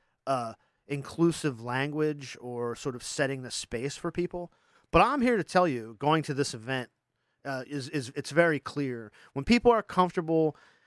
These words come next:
you know, even if you were not comfortable, you know, listening, you just listen to what people have to say. That's all. Like, e-, everybody's sort of in the same sort of headspace, so it doesn't really matter. I, th-, I mean, it, it was, it was an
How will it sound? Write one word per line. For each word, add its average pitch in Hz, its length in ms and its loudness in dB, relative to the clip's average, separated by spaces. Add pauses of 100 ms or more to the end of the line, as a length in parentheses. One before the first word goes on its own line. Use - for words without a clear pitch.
(100)
you 226 80 4
know, 202 140 6
even 277 260 4
if 240 140 0
you 226 120 2
were 233 120 6
not 214 240 2
comfortable, 185 800 0
you 180 120 -2
know, 180 80 4
listening, 170 400 2
you 180 80 -8
just - 220 -8
listen 226 200 0
to 214 40 6
what 196 80 4
people 180 220 2
have 160 160 -4
to - 80 -16
say. 165 340 0
That's 139 240 -4
all. 110 360 -4 (440)
Like, 135 260 0
e-, 160 200 4
everybody's 160 480 6
sort 156 180 4
of 139 80 2
in 143 100 -2
the 135 80 -8
same 135 520 -6 (480)
sort 139 180 -2
of - 60 -6
headspace, 233 540 4
so 160 200 2
it 139 100 -4
doesn't 156 280 -2
really 135 280 0
matter. 151 440 0 (420)
I, 180 80 8
th-, - 140 -8 (180)
I 170 80 4
mean, 190 200 2
it, 185 120 0
it 175 100 2
was, 165 180 4
it 170 120 -2
was 165 240 4
an 151 100 0